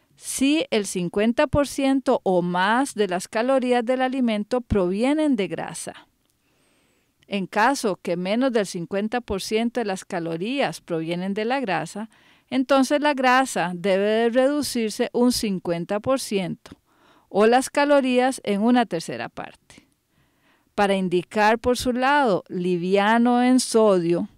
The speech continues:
se debe reducir el cincuenta por ciento del sodio por rack.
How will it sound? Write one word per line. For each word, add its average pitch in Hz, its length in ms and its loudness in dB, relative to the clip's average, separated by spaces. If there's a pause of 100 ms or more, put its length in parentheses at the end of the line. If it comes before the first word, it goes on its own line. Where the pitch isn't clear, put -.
(240)
se - 220 0
debe 247 380 4
reducir 262 680 0 (300)
el 208 160 0
cincuenta 214 760 0
por 302 220 -2
ciento 214 640 -4
del 214 260 0
sodio 196 520 2
por 185 320 -2
rack. - 380 -12